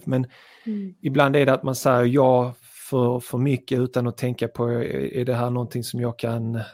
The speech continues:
Speaker 1: driva? Är det något som jag kan och orkar just nu?
Speaker 2: Mm.
Speaker 1: Det är lätt att man säger ja till, till allt möjligt och sen så har man inte så mycket tid till det som man verkligen brinner för.
Speaker 2: Mm.
Speaker 1: All right, tiden är över.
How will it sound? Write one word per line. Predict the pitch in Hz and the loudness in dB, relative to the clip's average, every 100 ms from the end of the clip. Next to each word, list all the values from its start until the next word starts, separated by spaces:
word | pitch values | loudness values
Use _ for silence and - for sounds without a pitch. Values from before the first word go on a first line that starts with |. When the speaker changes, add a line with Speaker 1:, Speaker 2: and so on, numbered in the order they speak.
| - | -16
Speaker 1:
driva? | 135 120 123 120 120 113 | -8 -2 2 2 0 -4
Är | |
det | 117 | -4
något | 120 120 | -4 -6
som | - 123 | -6 -6
jag | 120 117 117 - _ _ _ _ _ _ _ | -4 -4 -6 -12 _ _ _ _ _ _ _
kan | - 135 120 120 | -4 0 0 0
och | 120 - 123 | -4 -2 0
orkar | 120 - 123 | 0 -2 -4
just | 123 117 - | -2 -4 -6
nu? | 131 117 - _ _ - | -8 -8 -12 _ _ -6
Speaker 2:
Mm. | 214 | -2
Speaker 1:
Det | 156 | 0
är | |
lätt | 143 131 127 | 2 2 -2
att | 135 | -2
man | 120 | -2
säger | 135 123 | 0 0
ja | 131 120 | 0 -2
till, | - 123 120 123 | -2 -2 -2 -4
till | - - | -6 -4
allt | 139 131 | -2 -4
möjligt | 135 127 123 147 - | -6 -4 -4 -6 -10
och | |
sen | - 131 | -10 -10
så | - | -6
har | 120 | -4
man | 123 | -4
inte | 127 | -6
så | - | -8
mycket | 127 - | -10 -8
tid | - 127 120 - | -4 -4 -4 -6
till | 131 | -2
det | 127 | 0
som | 117 127 | -2 -2
man | 120 | 0
verkligen | 123 123 - 120 | 0 -2 -4 -4
brinner | 147 143 | -4 -6
för. | - - _ - | -12 -18 _ -6
Speaker 2:
Mm. | 214 185 180 _ - - _ _ - _ _ _ _ _ _ _ _ _ - | -4 -4 -10 _ -18 -18 _ _ -20 _ _ _ _ _ _ _ _ _ 4
Speaker 1:
All | 151 160 | 6 8
right, | 208 175 - - | 6 4 0 -2
tiden | - 190 170 160 | 4 6 8 6
är | - | 4
över. | 196 185 156 170 175 | 6 6 6 6 6